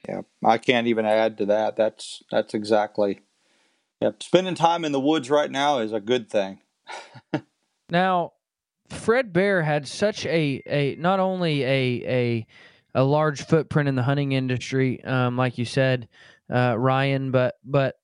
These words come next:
Speaker 2: he had such a rich, rich history with,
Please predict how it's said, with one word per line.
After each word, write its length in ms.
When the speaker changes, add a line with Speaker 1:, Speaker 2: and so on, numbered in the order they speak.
Speaker 2:
he 220
had 240
such 200
a 60
rich, 520
rich 400
history 480
with, 400